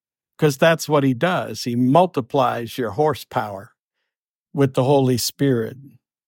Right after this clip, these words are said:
So why aren't we doing more of that together? And I tell you the truth, as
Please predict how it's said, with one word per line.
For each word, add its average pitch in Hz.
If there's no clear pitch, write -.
So -
why 156
aren't 160
we 139
doing 147
more 143
of 113
that 131
together? 131
And 139
I 151
tell 151
you 151
the 147
truth, 139
as 123